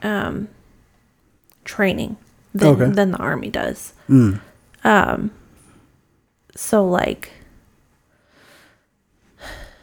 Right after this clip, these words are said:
Speaker 1: I was always worried about, uh, my ex when he would go overseas, because I knew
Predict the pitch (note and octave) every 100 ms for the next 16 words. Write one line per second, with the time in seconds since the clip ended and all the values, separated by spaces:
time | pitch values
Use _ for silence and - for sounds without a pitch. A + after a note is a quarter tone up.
0 | _ _ _ _ _ - - - _ _
1 | - A3+ B3+ B3+ A#3+ A#3 G#3+ G3+ G3+ G#3
2 | G3+ G3 G3 G3 - - G#3 F#3+ F#3+ F#3+
3 | - G3+ G#3 - G#3 G3 G3+ G3+ G3+ G#3
4 | G3 G3+ G3+ G#3+ A3 A3 - G3+ - G3
5 | G3 F#3+ G3 G3 G3 F#3+ F#3+